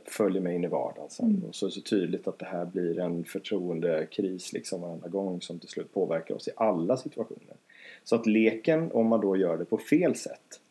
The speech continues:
Speaker 1: men det finns ett fel sätt, men om man stöter på konflikter i den, kan leda till en massa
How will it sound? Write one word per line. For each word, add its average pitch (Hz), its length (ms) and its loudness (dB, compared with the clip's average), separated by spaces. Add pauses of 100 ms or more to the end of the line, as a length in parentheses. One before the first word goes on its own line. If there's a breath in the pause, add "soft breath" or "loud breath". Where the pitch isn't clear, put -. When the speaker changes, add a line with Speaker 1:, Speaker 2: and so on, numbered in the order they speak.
(140)
Speaker 1:
men 80 180 -8
det 76 60 -8
finns 85 280 -4
ett - 100 -10
fel 107 240 4
sätt, - 240 -8
men 95 140 -2
om 90 100 2
man 85 160 0 (420)
stöter - 320 -2
på 98 120 -2
konflikter - 520 -2
i - 40 -2
den, 76 120 -4 (680 soft breath)
kan 92 500 0 (360)
leda 127 320 6
till 139 140 6
en 123 80 8
massa 98 380 4